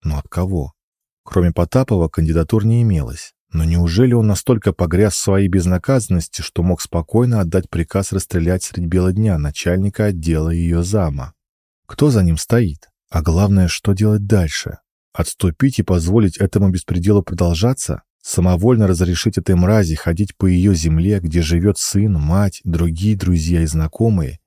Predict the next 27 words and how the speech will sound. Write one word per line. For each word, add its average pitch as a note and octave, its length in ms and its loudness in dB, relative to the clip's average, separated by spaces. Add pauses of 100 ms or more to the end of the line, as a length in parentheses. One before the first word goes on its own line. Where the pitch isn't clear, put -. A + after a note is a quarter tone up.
(140)
и F2 80 0
насиловать F#2 600 -2
несчастных F#2 640 -2
девочек? G#2+ 560 -2 (520)
Ирина G2+ 420 2
рефлекторно A#2 640 2
сжала G#2 320 2
кулаки G#2 500 -2
и D2 60 -2
стиснула F#2 500 -2
зубы. D#2 480 -4 (520)
А D2+ 200 -2
если B2 340 0
не B2 120 2
остановится, A#2 760 -2
какое G2+ 340 0
предупреждение F#2+ 720 0
получит F#2+ 400 -2
следом? D2+ 480 -2 (540)
Внутренности G2 680 -2
словно F#2+ 340 0
прожгло F#2+ 400 0
кислотой, F2 640 -6 (420)
а D2 140 -8
сердце G#2+ 480 -2
тревожно F#2 540 0
сжалось. E2 580 -4